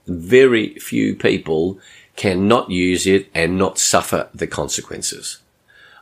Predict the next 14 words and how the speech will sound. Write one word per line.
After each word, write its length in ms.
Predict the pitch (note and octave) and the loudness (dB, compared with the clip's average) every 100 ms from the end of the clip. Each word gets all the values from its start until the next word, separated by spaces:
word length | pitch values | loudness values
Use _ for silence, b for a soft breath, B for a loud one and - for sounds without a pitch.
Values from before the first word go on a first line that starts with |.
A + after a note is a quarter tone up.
| - | 0
I 160 | A2+ B2+ | 4 4
say, 440 | - F#2 E2 F#2 | 2 0 0 -2
if 220 | G#2 - | -4 -4
you 280 | A#2 C3 C#3+ | 4 6 6
are 200 | - G2+ | 4 2
not 320 | G2+ A2+ - G#2 | 2 2 2 0
using 600 | A#2+ E3 F3 A2 F#2 F2+ | 2 4 2 0 0 -2
this 260 | F2+ - | -4 -6
machine 580 | E2 F2+ - C3+ D3 D3 | -6 -2 0 2 4 2
that 180 | A2 - | 0 2
you 200 | D#3+ E3+ | 2 4
have 240 | D3 - | 2 0
been 260 | F2 E2+ D2+ | -2 -2 -2
given, 400 | D2+ D2 D#2+ | -2 -2 -4